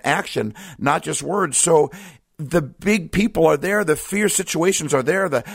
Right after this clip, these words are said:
the walls that want to stop us are there. Yes, because God wants to show up, and God wants to be powerful now. He wants to save now.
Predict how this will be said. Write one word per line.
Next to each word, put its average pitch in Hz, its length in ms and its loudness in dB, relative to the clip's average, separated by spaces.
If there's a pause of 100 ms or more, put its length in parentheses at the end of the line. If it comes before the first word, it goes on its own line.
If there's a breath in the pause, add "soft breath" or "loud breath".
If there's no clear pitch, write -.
(120 loud breath)
the 143 80 4
walls 151 480 4
that 165 120 2
want 160 120 2
to 147 80 -2
stop - 340 0
us 160 200 -8
are 151 160 2
there. 233 260 0
Yes, 151 260 -2
because 151 360 -4
God 170 440 -2
wants 165 360 -2
to 127 80 -6
show 135 400 0
up, - 260 -4 (580)
and 139 140 0
God 156 260 2
wants 143 180 -6
to 120 40 -16
be 127 120 -4
powerful 123 640 -2 (300 soft breath)
now. 104 600 -4 (220 loud breath)
He 143 120 0
wants 165 240 2
to 139 100 -8
save 131 480 0 (220 loud breath)
now. 110 640 -2